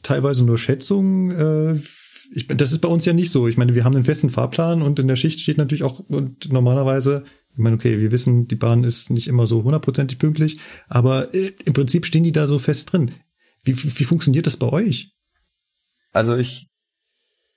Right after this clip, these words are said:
Speaker 2: ich, bei mir ist das alles völlig, äh, ja, dis-, disponabel, oder wie man das schimpft. Also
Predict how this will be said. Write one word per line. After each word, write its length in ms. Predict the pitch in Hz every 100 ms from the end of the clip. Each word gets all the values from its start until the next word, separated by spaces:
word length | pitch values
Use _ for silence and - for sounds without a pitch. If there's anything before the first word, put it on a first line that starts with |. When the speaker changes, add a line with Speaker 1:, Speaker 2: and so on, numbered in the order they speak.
| -
Speaker 2:
ich, 200 | 117 -
bei 120 | 117
mir 160 | 120 135
ist 120 | 135
das 120 | 123
alles 280 | 123 127 -
völlig, 600 | - - 123 110 - -
äh, 560 | 117 113 110 107 107 117 123 123 - _ _ _ _ _ _ _ _ _ _
ja, 220 | - 113
dis-, 460 | 107 123 127 - - -
disponabel, 600 | 123 123 120 123 156 156
oder 140 | 143
wie 100 | 151
man 120 | 147
das 220 | 143 143
schimpft. 280 | 139 160 160 - - _ _ _ -
Also 300 | 139 143